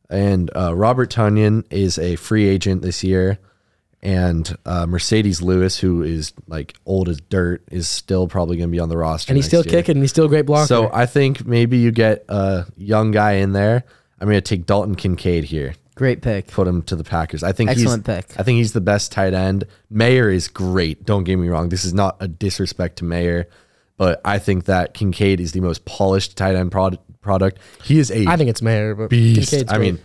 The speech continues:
Speaker 3: No,
Speaker 1: I was
Speaker 3: I
Speaker 1: watching him at the Combine. Kincaid was balling out. I think he's the choice for the Packers here.
Speaker 3: I have watched Kincaid in a couple big games over the last two years, some bowl games, and he's an absolute different animal. Um,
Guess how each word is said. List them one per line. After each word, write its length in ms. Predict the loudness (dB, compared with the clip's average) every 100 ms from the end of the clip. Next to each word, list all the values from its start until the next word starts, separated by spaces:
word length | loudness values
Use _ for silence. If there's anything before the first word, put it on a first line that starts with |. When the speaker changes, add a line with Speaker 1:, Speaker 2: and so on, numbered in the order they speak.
| -2
Speaker 3:
No, 100 | 2
Speaker 1:
I 60 |
was 80 | 4
Speaker 3:
I 80 | 4
Speaker 1:
watching 240 | 2 0 -4
him 40 |
at 100 | -4
the 60 | -2
Combine. 420 | -2 0 0 -2
Kincaid 480 | -4 -2 0 0 0
was 200 | -2 -4 _ _ _
balling 460 | 0 2 2 0 -2 -8 -6
out. 320 | -2 -2 -4 -14 -20 _
I 140 | -2 0
think 260 | -2 -4
he's 300 | -4 -6 -6
the 360 | -4 -4 -4 -6 -12 -8
choice 280 | -4 -4 -4
for 120 | -8
the 40 |
Packers 420 | -6 -8 -8 -8
here. 100 | 0
Speaker 3:
I 60 | 2
have 140 | 2 2
watched 360 | 2 2 -2
Kincaid 480 | -2 -2 2 2 2
in 100 | 0
a 40 |
couple 320 | -2 -2 -2 -2
big 260 | -2 -2
games 400 | 0 0 2 0
over 100 | 0
the 120 | 0
last 380 | 0 0 0 -6
two 200 | -2 0
years, 640 | 0 2 2 2 0 -4 -10
some 220 | -4 -2
bowl 260 | 2 2 2
games, 480 | 2 2 2 -2 -6 _ _ -2
and 200 | 0 0
he's 300 | 2 2 2
an 80 | 2
absolute 580 | 0 0 0 0 0 0
different 400 | 0 0 -4 -2
animal. 560 | 0 0 0 0 -2 _ _ _ _ _
Um, 400 | -2 0 0 -2